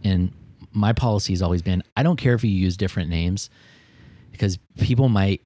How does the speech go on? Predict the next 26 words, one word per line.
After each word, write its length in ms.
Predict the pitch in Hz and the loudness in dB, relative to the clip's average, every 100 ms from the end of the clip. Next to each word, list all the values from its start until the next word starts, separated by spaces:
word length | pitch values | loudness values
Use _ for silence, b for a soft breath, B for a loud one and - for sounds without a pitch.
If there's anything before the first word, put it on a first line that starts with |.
| - | -4
be 120 | 95 | -2
protecting 460 | 95 - 123 143 120 | 0 0 0 0 0
themselves 380 | 120 - 110 | 0 0 0
for 100 | 101 | -2
some 180 | - 110 | -2 0
reason. 360 | 104 92 101 98 | 0 0 0 0
They 120 | 90 | 0
may 200 | 87 87 | 0 0
wanna 340 | 85 82 82 | 0 0 -2
represent 480 | 85 92 101 139 135 | -4 -4 -2 0 0
how 140 | - 117 | 0 0
they 100 | 107 | 2
wanna 160 | 98 | 0
represent. 480 | 92 98 104 101 101 | -2 -4 -2 0 0
Obviously, 360 | 98 98 - 95 | -2 -4 -4 -2
you 100 | 92 | -2
can 140 | 90 | -2
be 80 | 85 | -2
anonymous 440 | 82 87 92 98 | -2 -2 0 -2
'cause 380 | - 87 80 - - | -2 -6 -8 -10 -12
that's 180 | - - | -12 -8
fine 260 | 90 90 | -4 -2
if 80 | 87 | -2
people 220 | - 90 | -6 -8
don't 160 | 85 85 | -6 -4
wanna, 200 | 87 | -4